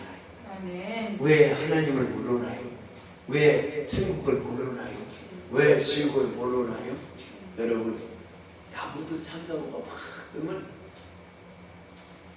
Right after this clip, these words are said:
Speaker 2: 그늘지니까 도저히 못 살아요. 그래 막 소나무가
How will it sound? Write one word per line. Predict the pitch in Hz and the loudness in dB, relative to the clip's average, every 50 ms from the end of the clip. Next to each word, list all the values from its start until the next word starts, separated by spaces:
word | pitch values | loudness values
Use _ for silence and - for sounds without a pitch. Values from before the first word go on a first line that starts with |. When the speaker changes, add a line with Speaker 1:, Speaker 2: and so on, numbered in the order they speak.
| - | -8
Speaker 2:
그늘지니까 | - - 226 226 226 226 220 - - - - - - - - | 0 4 6 6 6 6 4 -2 -6 -4 -2 -2 -2 -2 -2
도저히 | 170 170 170 165 151 | -4 -2 2 4 4
못 | 135 131 139 | 4 2 0
살아요. | 131 - - - - 113 104 - - - - - - - - - - - - - - - - | -2 -2 -2 -2 -4 -6 -8 -8 -10 -12 -16 -18 -18 -20 -20 -20 -20 -20 -20 -20 -20 -18 -12
그래 | - - 190 | -8 -6 -4
막 | 175 - - - | -4 -4 -4 -6
소나무가 | - - - - - - - - - - - | -8 -8 -8 -8 -6 -6 -8 -8 -8 -8 -10